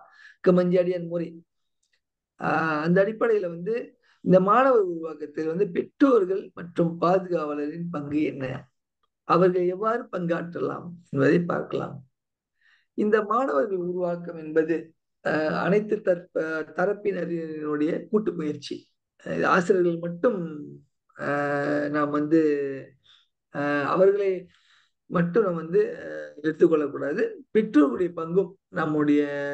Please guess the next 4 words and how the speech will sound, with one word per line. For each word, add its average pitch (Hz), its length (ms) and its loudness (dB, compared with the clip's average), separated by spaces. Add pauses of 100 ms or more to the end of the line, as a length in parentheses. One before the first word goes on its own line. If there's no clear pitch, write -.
(840)
மாணவர்களுடைய 170 640 2
வளர்ச்சியில், 170 580 -4 (160)
அஹ், 143 880 -4 (1200)
அஹ், 82 560 -8